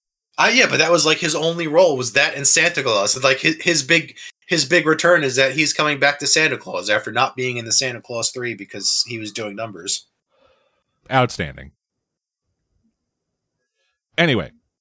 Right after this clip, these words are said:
Speaker 2: so yeah, the ending of Sly One is you fight a massive robotic owl who's kept himself alive for centuries due to,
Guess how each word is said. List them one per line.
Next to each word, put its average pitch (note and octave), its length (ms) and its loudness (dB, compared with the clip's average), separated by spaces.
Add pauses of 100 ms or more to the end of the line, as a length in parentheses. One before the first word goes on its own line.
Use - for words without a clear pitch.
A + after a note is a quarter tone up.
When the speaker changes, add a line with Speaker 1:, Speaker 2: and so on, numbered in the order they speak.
(640)
Speaker 2:
so - 120 -4
yeah, G2+ 120 2 (320)
the D#3 140 -2
ending G3+ 180 0
of D3+ 80 -2
Sly E3 180 2
One B2 220 2
is G#2+ 240 -4
you G#2 80 -4
fight C3+ 200 2
a A#2+ 40 2
massive A#2+ 520 0
robotic A2 400 2
owl G2+ 300 0
who's G2+ 100 -4
kept - 140 -2
himself G#2+ 240 -2
alive G#2+ 300 0
for G#2+ 60 -4
centuries G2+ 460 -4
due G#2 120 -2
to, A#2 140 -14